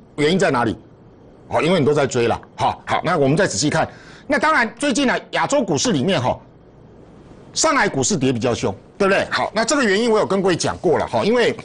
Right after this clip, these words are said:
川普快，快要卸任了哈，不过还在搞乱了哈。因为之前，前两天啊，呃，富时，就富时罗素指数啊，剔除八家中国的公司的股票，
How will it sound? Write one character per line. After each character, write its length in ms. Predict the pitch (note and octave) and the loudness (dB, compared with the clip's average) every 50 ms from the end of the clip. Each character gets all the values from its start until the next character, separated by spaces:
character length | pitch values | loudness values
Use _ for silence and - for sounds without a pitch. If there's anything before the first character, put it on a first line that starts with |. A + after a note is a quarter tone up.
| - - - - - - | -18 -18 -20 -16 -8 -2
川 180 | - A3+ C4 | 0 2 2
普 120 | G#3+ F#3+ C3+ | 2 0 0
快， 280 | - G#3 A3+ F#3+ E3 C3+ - - | 0 0 2 2 0 -2 -4 -6
快 160 | - G3+ A#3 | -2 0 2
要 100 | A3 G3+ | 2 2
卸 300 | F3+ - - B3 G#3+ F#3 | 0 0 0 0 0 0
任 240 | E3 F3 A3 F3+ A#2+ | 2 2 0 0 2
了 100 | A2 G#2+ | 0 0
哈， 180 | G2 C3 B2+ G#2 | 0 0 0 -2
不 120 | F#2+ - | -2 -2
过 140 | F#3 A3+ G#3+ | 0 0 2
还 100 | D#3 E3+ | 2 2
在 160 | F3+ G#3+ G3 D#3 - - - - - - - | 2 2 0 0 -2 -8 -20 -20 -20 -18 -8
搞 180 | - C#3 A#2 A2 | -4 0 0 2
乱 220 | C#3 F#3+ F#3 D3+ | 2 2 2 0
了 80 | G#2+ F#2 | 0 0
哈。 220 | F#2 E3+ D#3+ - - - - - - - - - - - - - - | 0 0 0 0 -2 -8 -20 -20 -20 -20 -20 -20 -20 -20 -14 -6 -2
因 160 | C#4+ D#4+ E4 | 0 2 2
为 280 | E4+ D#4 A#3 - - - - | 2 2 0 0 -4 -10 -8
之 260 | - - D4+ E4 D#4+ B3+ | -4 -2 0 0 0 0
前， 280 | - - F#3+ D#3 D3 - - - - - - - - - - - | 0 0 0 0 0 -2 -6 -16 -20 -20 -20 -20 -20 -20 -16 -8
前 180 | - - A#3 D#4 | -4 -2 0 2
两 220 | E4+ C#4+ G3 D#3 | 2 0 0 0
天 200 | - G3+ A#3 A3+ | 0 0 0 0
啊， 140 | F#3 A2 - - - - _ - - - - - - - - - | 0 -2 -4 -10 -20 -20 _ -20 -20 -20 -20 -20 -20 -18 -8 -2
呃， 240 | - F3 F3 E3+ E3+ | 0 2 2 2 2
富 200 | E3+ - D#4 D4+ | 2 0 0 0
时， 180 | A3 - G#3+ E3+ | 0 0 0 0
就 140 | G3 B3+ | 0 0
富 180 | G#3+ - C#4 B3+ | 0 0 0 0
时 200 | - - E3 E3+ | 0 0 2 2
罗 160 | F3 D#3+ F3 | 4 2 2
素 180 | - - A#3+ F#3+ | 2 2 0 0
指 160 | - B2+ A2+ | 0 -2 -2
数 160 | - - F#3+ | 0 2 2
啊， 100 | C3+ G#2+ - - | 0 0 -2 -2
剔 200 | - C#4+ C4+ G#3+ | -2 0 0 2
除 180 | - F3 E3 | 2 2 0
八 340 | D#3+ D#3+ - - G#3+ G#3+ G#3 | 0 -2 -2 -2 0 0 0
家 240 | G3+ G#3 G3+ F#3 F3+ | 0 0 0 0 0
中 240 | F3+ - G3+ G3 G3 | 0 0 0 0 2
国 160 | C#3+ C#3 B2+ | 2 2 2
的 220 | B2 B2+ A2 - - - - - - - - - - | 2 0 -2 -2 -6 -16 -20 -20 -20 -20 -18 -8 -2
公 140 | - G#3 G#3+ | 0 2 2
司 140 | G#3 G3+ | 2 2
的 80 | G3 F3+ | 2 0
股 120 | - - | 0 -2
票， 260 | G3+ A2 D3+ D3 G#2 | -4 -2 -2 -2 -2